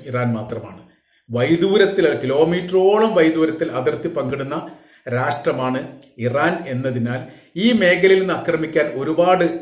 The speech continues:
ഗുണങ്ങൾ അമേരിക്കക്കുണ്ട്. അതിന്റെ കാര്യം പല ഭാഗങ്ങളിലും ആളൊഴിഞ്ഞിരിക്കുന്ന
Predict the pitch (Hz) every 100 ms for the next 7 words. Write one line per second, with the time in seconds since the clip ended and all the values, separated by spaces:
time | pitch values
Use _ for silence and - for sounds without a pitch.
0 | 123 123 156 185 190 214 208 135 139 135
1 | 127 117 107 - - _ _ _ _ _
2 | _ _ _ _ 180 208 208 170 170 170
3 | 165 208 190 165 165 160 165 165 131 151
4 | 185 165 156 135 123 131 127 160